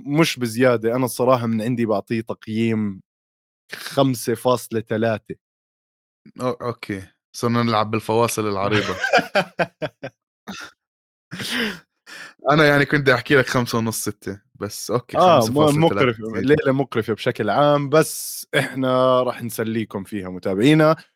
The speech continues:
Speaker 1: آه،
Speaker 2: طبعًا.
Speaker 1: منبلش بكندي إنزيتشوكو مع إيون كوتيلابا. إيون كوتيلابا مش
Speaker 2: صحيح.
Speaker 1: مكتوب له يفوز مبدئيًا بحياته. آه، أظن لازم نودعه من اليو اف سي هلأ إزي.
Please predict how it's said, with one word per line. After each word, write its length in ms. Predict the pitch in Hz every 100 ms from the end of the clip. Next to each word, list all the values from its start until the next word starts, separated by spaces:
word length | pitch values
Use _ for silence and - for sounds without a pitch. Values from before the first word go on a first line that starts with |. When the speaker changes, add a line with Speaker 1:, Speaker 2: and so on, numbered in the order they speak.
| _ _ _
Speaker 1:
آه، 680 | 117 127 127 127 127 123 120
Speaker 2:
طبعًا. 280 | 120 120 131
Speaker 1:
منبلش 600 | 95 160 160 147 - -
بكندي 1200 | 131 131 135 135 _ - 143 156 139 135 139 143 127
إنزيتشوكو 1000 | 117 117 110 - 139 - 117 120 123 -
مع 280 | 107 104 95 104
إيون 300 | 110 107 101
كوتيلابا. 600 | 101 - 90 87 76 - _ _ _ -
إيون 180 | 185 180
كوتيلابا 460 | 156 143 151 147 139
مش 100 | 127
Speaker 2:
صحيح. 120 | 110
Speaker 1:
مكتوب 280 | - 135 117
له 100 | 113
يفوز 360 | - 98 87
مبدئيًا 460 | 90 87 87 90 90
بحياته. 580 | 87 - 95 92 - 107 _ _ _ _ _ _ -
آه، 680 | 101 98 95 92 92 85 - -
أظن 240 | 104 131
لازم 280 | 131 127 120
نودعه 360 | 113 127 110 98
من 120 | 98
اليو 260 | 92 98 87
اف 80 | -
سي 220 | 95 85
هلأ 260 | 85 85
إزي. 140 | 85